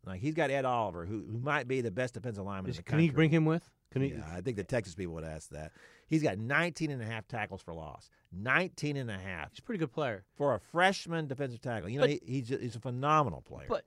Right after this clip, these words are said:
Speaker 2: but, you know, that's another thing that Char-, Charlie Strong got players who were on Ed Oliver's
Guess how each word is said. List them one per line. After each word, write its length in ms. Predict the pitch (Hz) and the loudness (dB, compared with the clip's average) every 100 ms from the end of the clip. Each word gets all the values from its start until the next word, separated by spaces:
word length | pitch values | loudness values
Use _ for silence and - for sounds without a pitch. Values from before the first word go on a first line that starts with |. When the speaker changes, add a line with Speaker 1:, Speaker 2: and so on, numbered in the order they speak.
| - | -4
Speaker 2:
but, 180 | 226 240 | -6 -2
you 100 | 233 | 0
know, 260 | 247 233 180 | 2 0 0
that's 260 | 214 262 | 0 0
another 180 | 240 240 | 2 2
thing 160 | 220 165 | 2 0
that 100 | 139 | 0
Char-, 220 | - 135 | 2 0
Charlie 260 | - 294 330 | 2 2 2
Strong 300 | - 269 151 | 4 4 4
got 240 | 113 180 - | 6 4 4
players 420 | 180 156 127 123 | 4 4 4 2
who 100 | 135 | 2
were 160 | 127 123 | 4 4
on 240 | 120 120 _ _ _ | 2 -2 _ _ _
Ed 140 | - 139 | -2 2
Oliver's 680 | 127 127 113 110 95 - | 4 2 0 -4 -6 -12